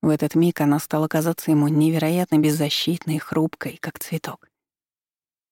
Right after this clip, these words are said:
Но он закрыл глаза, продолжая играть, с усилием вспоминая, что перед ним лишь дочь его старых друзей. «Я не стану танцевать»,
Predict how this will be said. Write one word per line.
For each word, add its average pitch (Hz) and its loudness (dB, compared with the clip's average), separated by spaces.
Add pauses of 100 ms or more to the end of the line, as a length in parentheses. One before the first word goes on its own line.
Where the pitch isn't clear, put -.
(140)
Но 175 4
он 185 6
закрыл 190 2
глаза, 160 2
продолжая 151 -2
играть, - -8 (720)
с - -6
усилием 165 2
вспоминая, 143 2
что - -6
перед 147 0
ним 160 6
лишь 147 2
дочь 147 2
его 147 0
старых 143 -2
друзей. 143 -2 (1080)
«Я 202 4
не 208 4
стану 151 2
танцевать», 156 -2